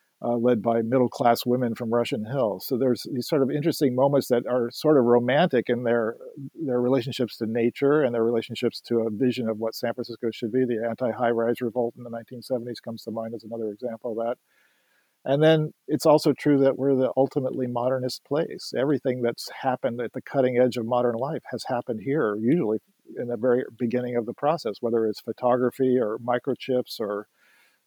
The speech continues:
you know, hydraulic mining or any of these kinds of things that have happened in California and, uh, have roots in San Francisco and this weird sort of technological fetishistic society that we are the epicenter of here in San Francisco.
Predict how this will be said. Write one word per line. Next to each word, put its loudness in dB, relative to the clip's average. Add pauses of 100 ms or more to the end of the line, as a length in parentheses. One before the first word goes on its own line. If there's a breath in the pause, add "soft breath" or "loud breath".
(140)
you -4
know, -2
hydraulic 2
mining -4
or -4
any -4
of -2
these -2
kinds -8
of -6
things -6
that -6
have -10
happened -8
in -10
California -4
and, -10 (200)
uh, -6 (120)
have -4
roots -4
in -8
San -6
Francisco -4
and -6
this -10
weird -6 (260)
sort -8
of -10 (540)
technological -2
fetishistic -4
society -2
that -8
we -8
are -6
the -8 (120)
epicenter -4
of -4
here -6
in -10
San -4
Francisco. -6